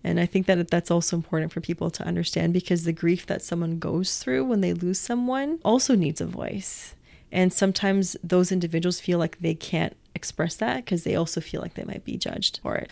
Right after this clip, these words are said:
I think it's, it's a way to educate, it's a way to create awareness, and also to create some, you know, especially for someone who's going through it themselves, to see that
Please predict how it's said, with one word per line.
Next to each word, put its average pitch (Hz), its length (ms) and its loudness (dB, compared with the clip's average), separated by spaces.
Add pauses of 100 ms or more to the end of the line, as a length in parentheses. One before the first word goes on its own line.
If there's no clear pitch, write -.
I - 140 4
think 247 180 2
it's, 277 280 2
it's 196 160 4
a 190 40 8
way 190 220 8
to 175 460 2
educate, - 680 -2
it's - 160 -2
a 175 60 -2
way 175 220 -2
to 170 580 -4
create 175 160 0
awareness, 165 600 -2
and 185 140 0
also 202 280 2
to - 180 -2
create - 540 2
some, 170 500 0 (680)
you 180 100 0
know, 170 120 4
especially 208 360 2
for 202 100 0
someone 185 220 2
who's 170 120 0
going 170 300 -2
through 180 240 -2
it 180 100 -2
themselves, 175 520 -2
to 180 100 -2
see 196 320 0
that 180 280 2